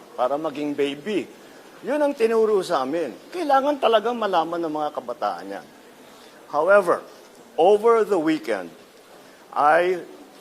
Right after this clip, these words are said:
finally read in detail Senate Bill one nine seven nine. And I was shocked and I was appalled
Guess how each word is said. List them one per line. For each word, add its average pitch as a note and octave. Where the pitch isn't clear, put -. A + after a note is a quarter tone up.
finally F3
read C#3
in B2+
detail A#2+
Senate F3+
Bill C#3
one E3
nine C#3
seven A#2
nine. G2+
And C#3
I C3
was A#2
shocked -
and C#3
I C#3
was C#3+
appalled D3